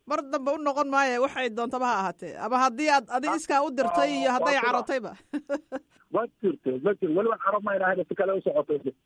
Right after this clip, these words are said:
Speaker 2: Laakiin ciyaalkii nafti bay igu qaba-, igu qabatay. Waxaa kaaga daran, wax kastoo la siiyo, haddayna hooyadoo joogin, markay yaryar yihiin, afkaa saari maayaan oo maxaad isku rafaadaysan? Cuntada way meesha may ku faasidi oo iska ooli.
Speaker 1: Lama qancin karo?
Speaker 2: Aa, lama qancin. Cuniba ma hayaan, niyo iyo mooraalba uma hayaan.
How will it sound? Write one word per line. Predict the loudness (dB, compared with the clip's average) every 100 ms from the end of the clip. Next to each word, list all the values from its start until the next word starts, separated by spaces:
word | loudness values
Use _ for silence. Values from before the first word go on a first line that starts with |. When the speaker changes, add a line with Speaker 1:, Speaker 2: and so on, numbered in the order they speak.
| _
Speaker 2:
Laakiin | -4 0 -2 -2
ciyaalkii | -2 -2 0 -4
nafti | -6 -4 -2
bay | 0
igu | -2
qaba-, | 0 -2 -2
igu | -4 -2
qabatay. | 0 -2 -4 -6 -6 _ -16
Waxaa | -2 0 2
kaaga | 0 0
daran, | 0 0 -2 -4 _ _
wax | -4 -2
kastoo | -4 0 0
la | 0 -2
siiyo, | 0 0
haddayna | 0 0 0
hooyadoo | 0 0 -2 -2
joogin, | -4 -2
markay | -2 -2 -2
yaryar | 0 -2 0
yihiin, | 0 0 -2 _ -20 -10
afkaa | -6 -4 -4 -2
saari | 0 0
maayaan | 0 0 0 0
oo | 0 0 0 _ _
maxaad | -4 -4 -4
isku | -4
rafaadaysan? | -4 0 0 0 -2
Cuntada | -2 -2 -2
way | -2 0
meesha | -2 0 0
may | -2 -4 _ _
ku | -6
faasidi | -4 -4 -4 -2 -2
oo | -2
iska | -2
ooli. | -2 -2 -4 -12
Speaker 1:
Lama | -4 -4 -2 -2
qancin | -4 -2 -4
karo? | -4 -4 -10 _ _ -4
Speaker 2:
Aa, | -2 0 0
lama | 0
qancin. | -2 0 2
Cuniba | 2 0 0
ma | 2
hayaan, | 2 2 2
niyo | 0 0
iyo | 0 -2
mooraalba | 2 2 2 0 0
uma | 2
hayaan. | 2 2